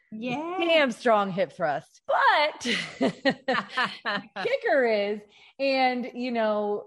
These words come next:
Speaker 2: like, the whole culmination of this part, I think, is still to be determined.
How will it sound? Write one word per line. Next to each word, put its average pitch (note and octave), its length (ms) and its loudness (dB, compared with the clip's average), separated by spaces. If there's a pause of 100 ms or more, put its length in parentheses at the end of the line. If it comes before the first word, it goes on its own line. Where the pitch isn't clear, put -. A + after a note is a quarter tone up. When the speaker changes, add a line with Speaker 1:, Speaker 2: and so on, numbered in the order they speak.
Speaker 2:
like, A3 400 0
the A3+ 120 4
whole D#4 280 0
culmination A3 680 -6
of E3+ 200 -10 (360)
this G3 380 -4
part, F3+ 320 0
I E3+ 120 2
think, E3+ 260 -12
is E3+ 120 -12
still E3 520 -4 (380)
to A3 140 -8
be F#3 140 -8
determined. D#3+ 760 -8